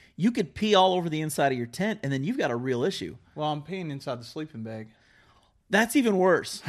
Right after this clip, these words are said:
Speaker 2: <laughs> No, it'd probably
Speaker 1: because you're
Speaker 2: dry,
Speaker 1: not, you're
Speaker 2: man.
Speaker 1: not getting a sleeping bag the rest of the week.
Speaker 2: Yeah, that's
Speaker 1: That would
Speaker 2: true.
Speaker 1: smell terrible.
Speaker 2: It,
Speaker 1: You'd
Speaker 2: it,
Speaker 1: have to
Speaker 2: it
Speaker 1: leave that
Speaker 2: smelled
Speaker 1: thing
Speaker 2: terrible
Speaker 1: outside.
Speaker 2: anyway.
Speaker 1: You'd have to leave that thing outside every night.
Speaker 2: Man, it was below freezing. I think I'd freeze to death.
Speaker 1: Yeah.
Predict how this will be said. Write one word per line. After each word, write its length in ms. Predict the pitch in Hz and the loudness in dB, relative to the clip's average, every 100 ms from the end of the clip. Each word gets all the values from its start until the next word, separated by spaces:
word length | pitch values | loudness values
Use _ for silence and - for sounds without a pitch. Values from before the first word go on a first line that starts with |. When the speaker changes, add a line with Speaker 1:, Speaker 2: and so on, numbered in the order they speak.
| 123 - | -10 -12
Speaker 2:
<laughs> 300 | - - 269 | -16 -10 -6
No, 160 | 214 214 | 0 0
it'd 180 | 185 190 | 0 0
probably 240 | 220 214 | 0 2
Speaker 1:
because 160 | 180 156 | 4 4
you're 80 | 208 | 4
Speaker 2:
dry, 160 | 226 | 4
Speaker 1:
not, 40 | 170 | 4
you're 120 | 190 | 2
Speaker 2:
man. 100 | 240 | 6
Speaker 1:
not 100 | 233 | 4
getting 220 | 170 214 170 | 6 2 2
a 40 | |
sleeping 320 | - 202 165 | 0 0 0
bag 200 | 139 123 | -2 -2
the 80 | 120 | -2
rest 200 | 117 117 | -6 -4
of 40 | |
the 80 | 117 | -4
week. 220 | 110 107 107 _ _ _ _ _ | -4 -6 -8 _ _ _ _ _
Speaker 2:
Yeah, 280 | - 117 117 | -6 -2 0
that's 200 | 123 151 | -2 0
Speaker 1:
That 120 | 147 196 | 4 4
would 120 | 208 | 4
Speaker 2:
true. 80 | 165 | 0
Speaker 1:
smell 200 | 156 135 | -2 -4
terrible. 720 | - - 185 190 175 120 95 _ _ _ _ 135 | -8 -8 -4 -2 -2 -4 -12 _ _ _ _ -14
Speaker 2:
It, 160 | - 156 | -8 -2
Speaker 1:
You'd 140 | 160 | 2
Speaker 2:
it, 20 | 214 | 2
Speaker 1:
have 100 | 214 | 4
to 40 | |
Speaker 2:
it 60 | 185 | 4
Speaker 1:
leave 100 | 170 | 4
that 60 | |
Speaker 2:
smelled 100 | 165 | 4
Speaker 1:
thing 80 | 160 | 2
Speaker 2:
terrible 200 | 139 143 | 0 -2
Speaker 1:
outside. 160 | 123 170 | 0 0
Speaker 2:
anyway. 120 | 131 | 0
Speaker 1:
You'd 40 | 160 | -2
have 80 | 175 | -2
to 80 | |
leave 100 | 151 | -4
that 120 | 143 131 | -4 -4
thing 160 | 135 | -6
outside 280 | 123 131 156 | -4 -2 -2
every 140 | 120 | -4
night. 220 | 113 101 - _ _ _ 135 | -6 -10 -14 _ _ _ -16
Speaker 2:
Man, 180 | 127 | -10
it 140 | 131 170 | -8 -6
was 100 | 156 | -4
below 340 | 131 127 143 | -2 0 0
freezing. 460 | 151 135 160 156 123 | -2 -6 -6 -6 -6
I 60 | |
think 160 | 175 156 | -6 -8
I'd 100 | 110 | -8
freeze 220 | 135 147 | -8 -8
to 80 | 139 | -8
death. 340 | 143 220 - _ _ | -8 -8 -10 _ _
Speaker 1:
Yeah. 380 | 131 151 226 | -2 2 2